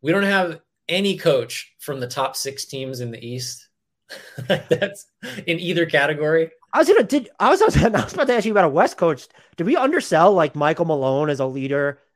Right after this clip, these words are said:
Speaker 2: and
Speaker 1: That,
Speaker 2: player
Speaker 1: that's a
Speaker 2: developer when
Speaker 1: tough
Speaker 2: you look at, like,
Speaker 1: oversight, right?
Speaker 2: how M P J has come along,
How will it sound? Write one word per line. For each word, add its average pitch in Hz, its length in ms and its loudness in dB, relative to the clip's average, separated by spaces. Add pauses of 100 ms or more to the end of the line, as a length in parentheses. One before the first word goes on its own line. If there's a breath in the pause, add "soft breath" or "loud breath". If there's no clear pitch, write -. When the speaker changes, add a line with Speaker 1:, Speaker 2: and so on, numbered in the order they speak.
(140)
Speaker 2:
and 135 240 -6
Speaker 1:
That, - 100 -2
Speaker 2:
player 139 200 0
Speaker 1:
that's 151 320 4
a 156 40 0
Speaker 2:
developer - 0 -
when 143 140 0
Speaker 1:
tough 139 60 0
Speaker 2:
you 139 80 -2
look 175 140 4
at, 165 80 2
like, 143 140 0
Speaker 1:
oversight, 110 200 -2
right? 127 300 -4
Speaker 2:
how 156 120 -2
M 156 180 -4
P 151 120 -8
J 143 300 0
has 143 140 -2
come 143 160 -6
along, 143 560 -4